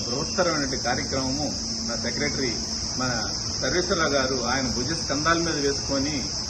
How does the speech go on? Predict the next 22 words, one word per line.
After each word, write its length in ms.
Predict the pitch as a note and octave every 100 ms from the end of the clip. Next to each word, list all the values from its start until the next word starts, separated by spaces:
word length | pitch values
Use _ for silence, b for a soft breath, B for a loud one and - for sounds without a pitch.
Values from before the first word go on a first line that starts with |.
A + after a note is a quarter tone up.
| -
ఇది 100 | A2+ B2
మొత్తం 260 | - C#3+ B2+
కంప్లీట్గా 400 | A#2+ C3 C#3 C3 A#2+
చేయడం 240 | B2 A#2+ A2
జరిగింది. 400 | A#2+ C#3 D3+ D3 A3+ - - - C3
దీని 180 | E3 E3
అందరికీ 280 | E3 G3 G3 D#3+
సహాయ 220 | D#3 E3+
సహకారాలు 500 | E3+ D#3+ D#3+ D#3 D3+
అందించిన 360 | D3 C#3+ C#3+ C#3
మా 60 | C3+ C3+
చైర్మన్ 360 | D3+ E3 D3+ C#3
గారు 120 | B2
సుధాకర్ 400 | - E3 D#3+ B2+ C#3
గారు, 200 | C3 C3+ B2
హ్యాట్స్ 280 | B2 C3+ D3
ఆఫ్ 120 | B2+ A2
నిజంగా 300 | G#2 A2+ A2
ఆయనకి. 300 | G#2 G#2+ D#3+ - - - -
వారు 260 | - B2+ A#2 - - - - B2+
ఇనిషియల్ 320 | E3 G#3+ F3 -
స్టేజ్లో 400 | D3+ C#3 C#3+